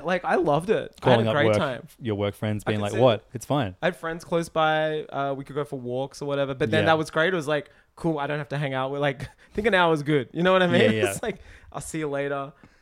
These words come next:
Speaker 1: Um, yeah, I had, I, I, I thought it was fine.
Speaker 2: Yeah.
Speaker 1: I liked how scared people were to, like, get near you and stuff.
Speaker 2: Yeah, yeah, totally.
Speaker 1: Like, now no one cares anymore.
Speaker 2: People
Speaker 1: They're
Speaker 2: are
Speaker 1: just
Speaker 2: coughing on trains again.
Speaker 1: It's disgusting,
Speaker 2: I
Speaker 1: man.
Speaker 2: feel right at home.
Speaker 1: Dude, I, I've started going back to work, like, four days a week.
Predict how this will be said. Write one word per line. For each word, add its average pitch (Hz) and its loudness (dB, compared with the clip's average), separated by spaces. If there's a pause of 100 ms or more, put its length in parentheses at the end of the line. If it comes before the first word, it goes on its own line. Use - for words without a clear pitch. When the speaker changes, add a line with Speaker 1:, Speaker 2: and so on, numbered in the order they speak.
(120)
Speaker 1:
Um, 143 -6 (100)
yeah, 180 -2
I 160 2
had, 277 -4
I, 160 -2 (200)
I, - -4
I 196 -2
thought 262 -4
it - -2
was 131 -8
fine. 147 -6 (200)
Speaker 2:
Yeah. 110 -2
Speaker 1:
I - 4
liked 170 2
how 175 -4
scared 139 -8
people 156 -8
were 147 0
to, 139 -2
like, 127 -8
get 131 -6
near 127 -6
you 135 -6
and 135 -10
stuff. 135 -12 (160)
Speaker 2:
Yeah, 104 -2
yeah, 98 -4
totally. 98 -6
Speaker 1:
Like, 139 -2
now 139 -2
no 135 -6
one 131 -4
cares 123 -6
anymore. 131 -6
Speaker 2:
People 127 -4
Speaker 1:
They're 107 2
Speaker 2:
are 117 0
Speaker 1:
just 123 -8
Speaker 2:
coughing 107 -2
on 98 -6
trains 104 -6
again. 104 -6
Speaker 1:
It's 104 -4
disgusting, 131 -10
Speaker 2:
I - -10
Speaker 1:
man. 123 -8
Speaker 2:
feel 117 4
right 104 2
at 104 -4
home. 98 -6 (220)
Speaker 1:
Dude, 180 -6
I, 160 -8 (240)
I've - -18
started 202 -2
going 175 -2
back 143 -2
to 147 -8
work, 131 -4
like, 127 -8
four 131 -6
days 123 -6
a 120 -12
week. 120 -10